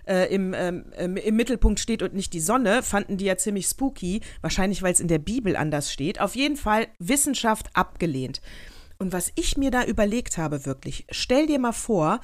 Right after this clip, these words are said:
die Kirche würde sich heute gründen, ja, mit dem Aussagen, die sie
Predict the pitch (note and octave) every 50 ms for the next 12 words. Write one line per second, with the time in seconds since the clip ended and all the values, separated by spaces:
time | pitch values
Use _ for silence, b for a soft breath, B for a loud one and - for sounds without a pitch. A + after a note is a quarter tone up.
0 | B B B B B - G#3 G3 - - - B3+ D4 F4 E4+ - F4 E4+ D#4+ A3+
1 | A3+ G#3+ G3+ F#3 G3 F#3 - - - - B3 C4 D4+ F4 - E4+ D#4+ A3 - -
2 | A3+ G3+ F#3+ F3 - - - F#2+ A2 - _ _ _ _ - C3+ D3+ F#3 A#3+ D4
3 | D4 A3 F#3+ G3 - - B3 C4+ D4 E4 F4+ F#4 B B B B B B - -
4 | - A#3 B3+ D4+ D4+ - C4+ B3 B3 B3 B3 A#3+ A3 G#3 A#3 G#3 G3+ A#3 A3+ G#3
5 | -